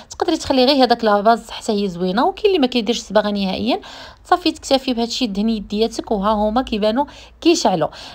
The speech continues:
آه، المهم هنا غندير الصباغه ديالي البنات، غندير هاد الصباغه هكا في الاحمر اولا في البورطو. آه، الصباغه يعني عادي، نحاول ما نقيش الجناب، نصبغ غير من، غير الضفر من الفوق. ضروري نخلي واحد الجنيبات هكا ما نقيسهمش،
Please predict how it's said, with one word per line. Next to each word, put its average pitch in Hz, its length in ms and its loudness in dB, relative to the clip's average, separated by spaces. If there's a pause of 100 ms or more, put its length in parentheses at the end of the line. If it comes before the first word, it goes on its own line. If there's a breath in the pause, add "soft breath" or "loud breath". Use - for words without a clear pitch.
آه، 208 220 8
المهم 226 260 2
هنا 208 320 0 (100)
غندير 196 260 -2
الصباغه 190 360 0
ديالي 185 220 -2
البنات، 180 220 -6
غندير 180 200 -4
هاد 175 80 -6
الصباغه 175 340 -6
هكا 175 340 -6
في - 120 -14
الاحمر 196 580 -2 (140)
اولا 185 120 -2
في 185 120 -8
البورطو. 165 460 -2 (560 loud breath)
آه، 190 1300 0
الصباغه 240 400 2
يعني 220 260 0
عادي، 233 300 2
نحاول 214 320 0
ما 214 80 0
نقيش - 340 -6
الجناب، 190 520 -2 (320 loud breath)
نصبغ 196 220 0
غير 233 300 0
من، 214 240 0 (100)
غير 285 260 -2
الضفر 285 400 0
من 254 100 2
الفوق. 214 360 -2
ضروري 226 300 -2
نخلي 214 240 -4
واحد 190 200 -10
الجنيبات 202 500 -4
هكا 208 200 -6
ما 196 80 -4
نقيسهمش، 196 460 -8